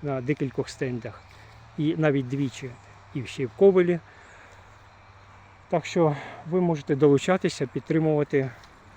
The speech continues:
Це нормально, це природньо, коли ви підтримуєте працю, коли ви підтримуєте розвиток свого селища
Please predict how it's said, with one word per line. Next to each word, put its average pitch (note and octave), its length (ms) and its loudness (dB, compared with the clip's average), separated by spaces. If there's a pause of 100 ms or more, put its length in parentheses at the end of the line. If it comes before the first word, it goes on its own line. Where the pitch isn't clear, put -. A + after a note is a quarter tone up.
(140)
Це B2+ 320 -2 (140)
нормально, D#3+ 540 2
це D#3 160 2
природньо, D3+ 540 0
коли C#3 180 2
ви B2+ 100 -2
підтримуєте B2 600 -4
працю, D#3+ 480 -2 (840)
коли C#3 200 2
ви B2+ 100 -2
підтримуєте C#3 600 -2
розвиток B2 420 -2
свого E3+ 300 0
селища D#3 540 0